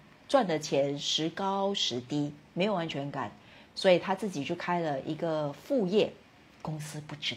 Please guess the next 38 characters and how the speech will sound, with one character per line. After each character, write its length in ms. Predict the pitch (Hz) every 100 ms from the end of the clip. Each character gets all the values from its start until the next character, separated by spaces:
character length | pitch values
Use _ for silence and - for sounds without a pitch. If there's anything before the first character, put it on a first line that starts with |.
| -
道 180 | 135 120
的 140 | - - -
副 240 | - 135 139
业， 200 | 139 - - - -
但 140 | 190 175
是 160 | 190
利 280 | 175 277 247
益 60 | 196
上 260 | 220 170
是 140 | 139 180
和 220 | 160 135
公 200 | 135 147
司 200 | 151 156
有， 160 | 147 - - - - -
有， 320 | 143 135 120 113
有 120 | 131
冲 280 | 131 170 170
突 240 | 175 170
的 120 | 165 123
一 80 |
个 100 | 123
副 260 | 139 - 135
业。 180 | 131 127 - - - - - -
然 160 | 180
后 80 | 233
我 100 | 190
就 120 | 151
跟 100 | 170
他 140 | 180 190
讲 200 | 165 117
说， 360 | - 147 147 -
你 120 | 170 156
签 300 | - 254 269
了 120 | 165
这 100 | 151
个 160 | 156
合 220 | 151 123 127
约， 280 | 131 131